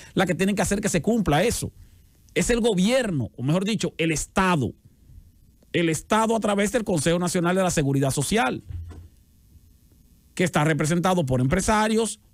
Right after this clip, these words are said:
por sindicalistas y por el gobierno. Y usted dirá, "Bueno, lo que pasa es que en el Consejo de la Seguridad Social está diseñado para que las tres partes tengan voz y veto".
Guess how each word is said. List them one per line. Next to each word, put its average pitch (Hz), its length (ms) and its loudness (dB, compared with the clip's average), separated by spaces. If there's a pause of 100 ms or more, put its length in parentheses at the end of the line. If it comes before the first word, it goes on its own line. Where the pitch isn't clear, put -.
(120)
por 107 180 -2
sindicalistas 214 960 0
y 208 120 0
por 185 200 2
el 151 100 2
gobierno. 123 600 0 (540)
Y - 60 -8
usted 101 180 -4
dirá, 113 180 0
"Bueno, 180 300 0
lo 127 80 0
que 113 40 -4
pasa 131 200 -2
es 143 40 -4
que 180 100 0
en 180 80 0
el 185 220 -2
Consejo 196 300 0
de 202 60 2
la 196 80 0
Seguridad 196 300 0
Social 220 360 -2
está 196 200 -2
diseñado 208 600 0 (340)
para 170 200 0
que 180 80 0
las 165 120 2
tres 190 180 2
partes 208 360 -2
tengan 190 380 2
voz 196 200 2
y 185 120 0
veto". 196 440 0